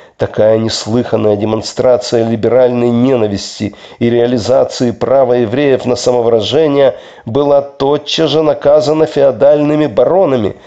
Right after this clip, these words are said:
которые заправляли и по-прежнему заправляют в податливом еврейском обществе.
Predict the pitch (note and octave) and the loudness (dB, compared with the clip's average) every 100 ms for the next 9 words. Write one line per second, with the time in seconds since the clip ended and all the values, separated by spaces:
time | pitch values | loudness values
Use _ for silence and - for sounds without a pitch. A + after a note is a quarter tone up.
0 | - - C3 D3 C#3 A#2+ - - B2 A#2 | -10 -6 -2 0 0 0 -2 0 -2 0
1 | C3+ D#3 C3+ G#2 - - - F3+ - F2 | 2 2 2 -2 -8 -20 -6 -4 -2 -4
2 | A2+ F3+ A3 D3 B2 A2 G2+ - G#2+ G#2 | 0 0 0 0 -2 -2 -4 -2 -2 0
3 | G#2 G#2 F#2 - - - - _ _ - | 2 2 2 -2 -12 -20 -20 _ _ -20
4 | - C3 B2 B2+ G#2+ A#2 G#2+ G#2 G2 - | -6 -2 2 2 2 0 0 0 -2 -8
5 | - - A#2 A#2+ A2 A#2 G2 - A2+ A#2 | -16 -6 -4 -2 -2 -2 -2 -4 -4 -2
6 | - G2 - - F2+ - E2+ | -2 -4 -2 -6 -6 -8 -8